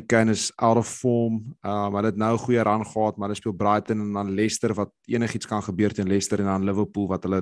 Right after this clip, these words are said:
ek glo, gaan verloor. Um, waar West Ham, West Ham speel Burnley, wat hulle tien tien kan wen, Arsenal en dan Norwich, maar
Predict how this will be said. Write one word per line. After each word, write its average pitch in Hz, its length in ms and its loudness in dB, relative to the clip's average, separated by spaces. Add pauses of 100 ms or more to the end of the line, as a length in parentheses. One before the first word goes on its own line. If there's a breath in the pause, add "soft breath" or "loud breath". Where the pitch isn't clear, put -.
(140)
ek 92 100 -4 (160)
glo, 95 220 2
gaan 90 260 0
verloor. 95 460 2 (840 loud breath)
Um, 101 360 4
waar 107 260 6
West 107 260 4
Ham, 107 400 4 (460 loud breath)
West 110 160 0
Ham 117 120 2
speel 117 200 0
Burnley, 123 480 4
wat 113 160 0
hulle 110 160 0
tien 113 180 -4
tien 110 260 -4
kan 104 180 -4
wen, 110 280 0
Arsenal 107 540 0
en 101 60 -6
dan 101 180 -6
Norwich, 104 420 -4
maar 98 140 -2